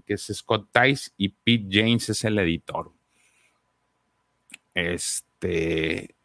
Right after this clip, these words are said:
aquí vemos ya el, el, el cómic va a cerrar llegando a Tatooine. Llegan en esta nave. Este, aquí ya los está esperando el segundo bloque de los, de, del escuadrón pícaro. Estos no saben que se juntaron con los imperiales.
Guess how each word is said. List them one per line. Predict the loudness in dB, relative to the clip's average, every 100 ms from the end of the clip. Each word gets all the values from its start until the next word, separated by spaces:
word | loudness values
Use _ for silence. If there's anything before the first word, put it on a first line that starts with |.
| _
aquí | -4 2 4
vemos | 6 8 6 8
ya | 6 6
el, | 6 4 4 4
el, | 4 4 4 4 2
el | 2 2
cómic | 4 4 6
va | 4
a |
cerrar | 4 4 4 2 -4 _
llegando | 2 4 4 4 2
a |
Tatooine. | 0 0 4 2 2 -6 _ _ _ _ _ _ -8
Llegan | 2 4 4 2
en | 0 -2
esta | -2 -2
nave. | 0 2 2 0 -6 _ _ _
Este, | -2 0 -2 -8 -6 0
aquí | 0 2 4
ya | 6
los | 6 2
está | 0 0
esperando | 0 2 4 4
el | 2
segundo | 2 0 2 4 6
bloque | 6 6 4 4 4
de | 4
los, | 2 2 -2 -6 -6 0
de, | 2 2 2 0 0 -2 -4 -10 _ _ _ _
del | -4 2 4 4
escuadrón | 2 2 4 4 6 4 2
pícaro. | 2 2 4 4 2 -6 _ _ 4
Estos | 4 6 4
no | 6
saben | 6 6 6 6
que | 4
se | 2
juntaron | 2 2 4 4 4
con | 2 2
los | 2 2
imperiales. | 0 2 4 4 4 4 0